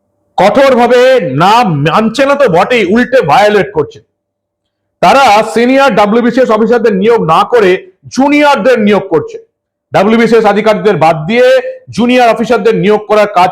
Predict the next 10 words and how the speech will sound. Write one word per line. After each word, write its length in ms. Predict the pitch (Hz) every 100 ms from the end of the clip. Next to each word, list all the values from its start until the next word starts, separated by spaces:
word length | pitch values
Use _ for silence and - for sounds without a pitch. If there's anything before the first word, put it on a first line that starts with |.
| -
চলছে। 340 | 220 214 247
নির্বাচন 440 | 208 175 170 190 196
কমিশনের 500 | 185 180 190 208 208 - _ 123
গাইডলাইনকে 600 | 170 208 185 208 202 -
অগ্রাহ্য 540 | 143 165 147 196 196 208
করে 220 | 208 214
নিজের 300 | 175 170 156
সোশ্যাল 300 | 170 190 214
মিডিয়া 260 | 208 208
পোস্টে 640 | 202 185 185 214 220 226